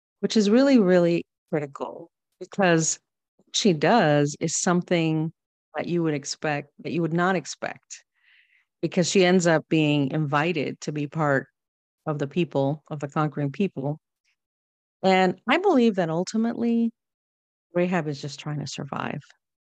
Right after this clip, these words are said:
She's seeing the writing on the wall, and she's thinking about, "Well, what, my household and me, what's gonna happen to us?" And so she just makes a decision that's really based on self-preservation, which is the way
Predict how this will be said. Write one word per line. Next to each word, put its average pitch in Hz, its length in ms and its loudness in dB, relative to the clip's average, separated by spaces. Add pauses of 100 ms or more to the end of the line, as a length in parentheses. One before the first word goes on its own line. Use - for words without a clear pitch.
(880)
She's 185 200 0
seeing 180 580 4
the 160 120 2
writing 165 320 4
on 175 80 4
the 175 80 4
wall, 151 580 2 (420)
and 156 120 -20
she's 160 200 -6
thinking 170 260 0
about, 139 280 -4
"Well, 151 100 -10
what, 151 220 -6
my 160 80 -6
household 156 640 0
and 156 140 0
me, 147 400 -4 (140)
what's - 140 -20
gonna 160 160 -2
happen 151 320 -4
to 151 140 -6
us?" 139 400 -6
And 147 140 -8
so 151 160 -4
she - 200 -4
just - 380 -4
makes 156 240 -2
a 151 40 -2
decision 147 640 -4 (360)
that's 151 140 -10
really 180 220 2
based 151 340 -2
on 147 140 -4
self-preservation, 151 1000 -6
which 165 160 -10
is 185 120 -4
the 185 100 -2
way 185 440 -2